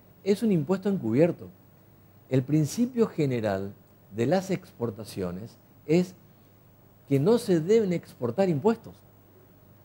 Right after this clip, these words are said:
Entonces, tratá de darle, bueno, a ver, si en lugar de pagarle cincuenta y nueve, pagale sesenta y nueve.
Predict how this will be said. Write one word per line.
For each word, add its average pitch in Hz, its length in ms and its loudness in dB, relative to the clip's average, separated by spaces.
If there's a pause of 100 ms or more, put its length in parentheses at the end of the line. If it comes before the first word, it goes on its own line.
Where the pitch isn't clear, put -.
Entonces, 113 560 -2 (600)
tratá 226 580 2 (220)
de 120 140 4
darle, 135 340 6
bueno, 202 260 2 (340)
a 113 60 -4
ver, 101 200 2 (340)
si 107 260 0
en 113 80 -4
lugar 127 220 8
de 160 40 6
pagarle 151 300 4
cincuenta 151 320 0
y 151 40 2
nueve, 233 180 6
pagale 156 320 4
sesenta 165 340 0
y 180 40 0
nueve. 240 280 0